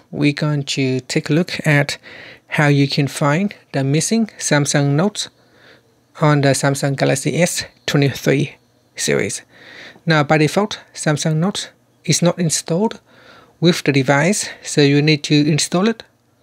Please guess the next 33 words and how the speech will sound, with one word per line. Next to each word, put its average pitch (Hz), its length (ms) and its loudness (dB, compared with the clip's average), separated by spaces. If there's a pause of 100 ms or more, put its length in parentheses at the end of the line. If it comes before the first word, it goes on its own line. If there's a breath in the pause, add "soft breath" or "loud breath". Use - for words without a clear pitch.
(160)
from 143 300 -2
the - 180 0
App - 120 -4
Store. 135 340 -6 (640 loud breath)
So 156 300 2
first, - 320 2
what 180 140 2
you 180 100 6
want 170 100 4
to 165 80 -2
do 165 100 2
is 151 220 2
tap - 220 -4
on 160 80 0
the 143 80 -2
home 160 220 -4
button 196 320 -2
to - 120 -8
go 156 220 0
back - 440 -6 (300)
to - 140 0
the 156 80 2
home 156 160 0
screen. 233 360 0 (600 soft breath)
Either 190 280 6
from 170 200 -2
the 160 80 0
home 165 240 -4
screen, 202 440 -4 (540 loud breath)
tap - 240 -2
on 147 240 4
Play 170 220 -2
Store, 202 400 0